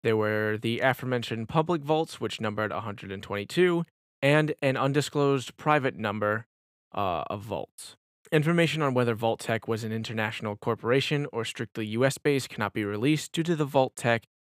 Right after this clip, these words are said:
and United States federal regulations. That said,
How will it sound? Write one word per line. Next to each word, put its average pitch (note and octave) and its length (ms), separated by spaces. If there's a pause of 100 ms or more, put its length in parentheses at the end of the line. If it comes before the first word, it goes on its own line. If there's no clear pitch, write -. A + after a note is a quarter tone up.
(140)
and A#2 100
United B2 320
States A2+ 340
federal A#2+ 440
regulations. G#2 920 (320)
That G2+ 140
said, D#3+ 360